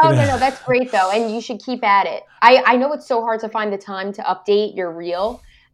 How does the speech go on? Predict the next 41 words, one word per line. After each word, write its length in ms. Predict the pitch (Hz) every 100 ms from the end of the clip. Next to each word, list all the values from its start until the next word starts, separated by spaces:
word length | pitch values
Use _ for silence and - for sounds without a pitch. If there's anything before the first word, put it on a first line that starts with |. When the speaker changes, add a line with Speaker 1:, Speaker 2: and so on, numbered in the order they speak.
| -
Speaker 2:
and 100 | 220
it's 120 | 220
something 200 | 262 269
I 80 | 247
don't 140 | 226
even 180 | 226 208
enjoy 280 | 202 190 196
doing, 260 | 190 190 180
but 260 | 185 - -
it's, 180 | 196 -
it's 140 | 202
good 180 | - 220
stuff. 400 | - 196 143 -
So 140 | -
make 180 | 190 190
sure 140 | 208 196
to 80 |
include 400 | 180 175 196 185 -
all 140 | - 180
of 80 | 175
your 100 | 165
great 280 | 165 170
stuff. 280 | - 156 - _ - - - -
Speaker 1:
Yeah, 280 | 156 151
and 120 | 151 156
that's 220 | 165 -
great 280 | 156 156 147
advice. 340 | 135 143 139
And 80 | 139
I'm 80 | 135
sure, 640 | - - 160 156 151 156 -
you 160 | 156
know, 260 | 147 139 135
being 300 | 127 147 151
in 80 | 139
a 60 |
position 540 | 147 123 139 - 143 135
where 120 | 135
you're 220 | 135 139
in, 300 | 135 135 131
and, 200 | 123 120